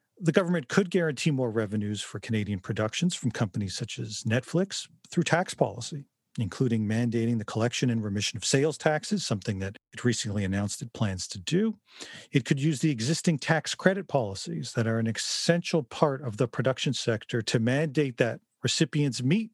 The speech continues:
new requirements on promotion. It could also adjust some of the current eligibility requirements that would make investment by foreign services in Canada even more attractive. In other words, rather than shoehorning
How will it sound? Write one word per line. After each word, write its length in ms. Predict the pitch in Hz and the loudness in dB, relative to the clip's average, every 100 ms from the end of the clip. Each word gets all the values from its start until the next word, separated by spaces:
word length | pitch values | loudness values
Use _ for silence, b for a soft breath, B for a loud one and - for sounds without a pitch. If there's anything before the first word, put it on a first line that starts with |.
| - | 0
new 160 | 131 156 | 2 2
requirements 580 | 156 - 143 135 131 | 0 0 0 0 0
on 160 | 135 127 | 2 0
promotion. 480 | - 123 127 - - | 0 0 0 -4 -12
It 360 | _ _ _ | _ _ _
could 100 | - | 2
also 280 | 165 143 151 | 2 2 0
adjust 520 | 127 90 160 151 - - | 0 2 2 0 -2 0
some 160 | 147 | 2
of 40 | 131 | 2
the 60 | |
current 280 | 123 156 135 | 0 0 2
eligibility 640 | 139 143 127 117 175 240 165 | 0 0 0 0 2 0 -2
requirements 680 | 101 - 113 95 95 98 | -4 -6 -6 -4 -4 -2
that 120 | - 170 | 0 0
would 180 | 143 | 2
make 380 | 120 156 185 - | 2 2 0 -4
investment 600 | - 123 104 156 - 180 - | 0 2 4 2 2 0 2
by 140 | 127 | 0
foreign 400 | - 143 143 135 | 0 0 0 0
services 600 | - 135 123 123 139 107 | 0 0 0 0 0 0
in 120 | 123 | -2
Canada 500 | 104 127 117 120 120 180 | 0 0 2 2 0 0
even 320 | 135 123 123 | 0 2 2
more 320 | 120 123 143 | 2 2 2
attractive. 640 | 127 - 113 101 - 101 _ _ _ _ - | 0 0 -2 -2 -6 -12 _ _ _ _ 0
In 80 | 131 | 2
other 220 | 180 185 | 4 2
words, 340 | 165 151 123 | 2 2 0
rather 340 | 110 120 170 196 | 2 2 4 2
than 200 | 165 160 | 2 0
shoehorning 1120 | - - - 175 190 135 117 104 101 101 | -2 -6 2 2 2 0 0 0 -2 -4